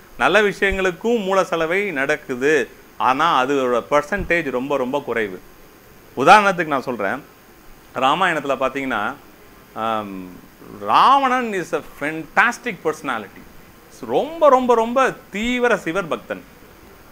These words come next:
அப்படிப்பட்ட சிவபக்தனை ராமனுக்கு against-ஆ, திரு ராமனுக்கு against-ஆ திருப்பினது யாருன்னா, ராவணனின் தங்கை சூர்பனகை தான். சூர்பனகை ஆசைப்பட்டாப்புல, ஆனா வந்து லக்ஷ்மணன் வந்து இவ்வளவுதோ சொல்லியும், ராமர் எவ்வளவுதோ சொல்லியும் கேட்காதனால,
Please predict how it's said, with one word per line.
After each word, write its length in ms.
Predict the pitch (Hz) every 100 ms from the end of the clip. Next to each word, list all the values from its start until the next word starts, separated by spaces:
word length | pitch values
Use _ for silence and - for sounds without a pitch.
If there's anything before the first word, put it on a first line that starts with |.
| -
அப்படிப்பட்ட 760 | - 156 262 214 185 165 151 139
சிவபக்தனை 840 | 185 196 156 - 127 107 127 143 120
ராமனுக்கு 600 | 127 165 202 190 151 139
against-ஆ, 760 | 135 156 147 - 156 160 - -
திரு 160 | 131 127
ராமனுக்கு 480 | 127 156 160 131
against-ஆ 440 | 127 135 139 - 143 -
திருப்பினது 420 | 165 165 143 110
யாருன்னா, 520 | 110 123 110 101 123 - - - - - - - -
ராவணனின் 680 | 110 139 170 185 156 135 110
தங்கை 340 | 120 127 143 139
சூர்பனகை 440 | 160 165 131 104
தான். 140 | 95 104 - - - - - - - - -
சூர்பனகை 520 | 147 190 233 220 208
ஆசைப்பட்டாப்புல, 920 | 190 190 190 196 160 131 117 104 120 196 - - - -
ஆனா 340 | 143 180 208
வந்து 640 | 180 165 175 220 220 202 170
லக்ஷ்மணன் 460 | 151 151 226 202 175
வந்து 400 | 156 165 202 175
இவ்வளவுதோ 440 | 143 160 165 196
சொல்லியும், 560 | 190 165 175 180 175 170
ராமர் 320 | 143 170 180
எவ்வளவுதோ 280 | 160 160 170
சொல்லியும் 320 | 165 156 151
கேட்காதனால, 960 | 147 160 170 151 131 117 110 127 165